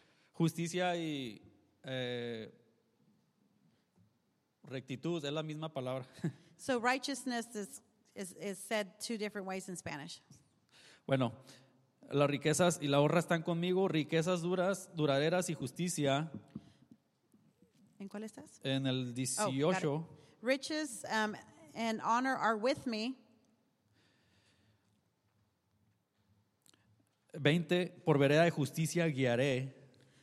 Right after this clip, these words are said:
Speaker 2: I lead in the way of righteousness, in verse twenty.
Speaker 1: "Por en medio de sendas de juicio."
Speaker 2: In the midst of the paths of judgment.
Speaker 1: Entonces la palabra,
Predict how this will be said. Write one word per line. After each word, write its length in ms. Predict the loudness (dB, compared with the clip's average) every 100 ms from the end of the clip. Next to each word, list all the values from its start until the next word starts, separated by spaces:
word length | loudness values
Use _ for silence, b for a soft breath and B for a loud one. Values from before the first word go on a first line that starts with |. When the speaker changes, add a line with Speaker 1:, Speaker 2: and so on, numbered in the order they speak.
| b
Speaker 2:
I 140 | -4 -2
lead 260 | -2 0
in 120 | 0
the 80 | 0
way 200 | 0 0
of 80 | 0
righteousness, 680 | -2 -4 -6 -8 -8 -8 -8
in 180 | -8 -6
verse 240 | -4 -6
twenty. 480 | -6 -6 -6 -8 -14 -16 _ _ _ _ _ _ _ _ _ _ _ _ _ _ _ _ _ _ _ _ _ _ _ _ _ _ _ _ _ _ _ _ _ _ b b b b b _ _ _ -20 -20 -20 _ _ _ -2
Speaker 1:
"Por 180 | 4 4
en 100 | 4
medio 240 | 2 4 4
de 100 | 2
sendas 340 | 0 0 -2
de 80 | -4
juicio." 500 | -4 -4 -4 -8 -10 -14 _ _ _ _ -4
Speaker 2:
In 140 | -2
the 80 | 0
midst 400 | 0 -2 -4 -6
of 120 | -4 -2
the 100 | -2
paths 360 | 0 0 0
of 100 | -4
judgment. 600 | -2 -2 -2 -8 -10 -6
Speaker 1:
Entonces 160 | 0 2
la 100 | 2
palabra, 520 | 2 4 6 4 2